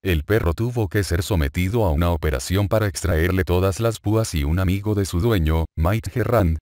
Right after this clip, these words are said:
ha puesto en marcha una página GoFundMe para ayudarles a cubrir los gastos de veterinario que ascienden a más de siete mil trescientos euros.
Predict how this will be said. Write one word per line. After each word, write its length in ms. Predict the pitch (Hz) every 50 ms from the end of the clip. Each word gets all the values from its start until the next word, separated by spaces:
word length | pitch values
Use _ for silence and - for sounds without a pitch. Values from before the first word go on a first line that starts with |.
| _
ha 160 | - 85 92 95
puesto 400 | - 95 98 101 - - - 101
en 80 | 95 80
marcha 400 | 82 92 87 73 - - 147 131
una 180 | 127 131 127 -
página 380 | - 95 95 87 107 107 107
GoFundMe 680 | 67 76 87 92 - - 104 107 113 110 110 92 80
para 200 | - 127 120 123
ayudarles 580 | 123 113 92 82 76 98 113 120 127 139 - 123
a 40 | 101
cubrir 380 | - 95 85 78 92 95 87
los 200 | 92 104 101 -
gastos 440 | 78 76 90 87 - - 113 101 113
de 120 | 107 92 78
veterinario 580 | 69 69 - 78 78 76 78 85 87 87 82
que 100 | - 90
ascienden 480 | 80 76 - - 110 104 92 101 95 90
a 60 | 69
más 260 | 64 71 76 78 85
de 140 | 85 80 76
siete 320 | - - 82 76 73 73
mil 200 | 82 98 104 101
trescientos 600 | - 80 76 69 - - 87 82 76 73 95 85 -
euros. 600 | 87 80 67 58 58 58 57 55 - - - -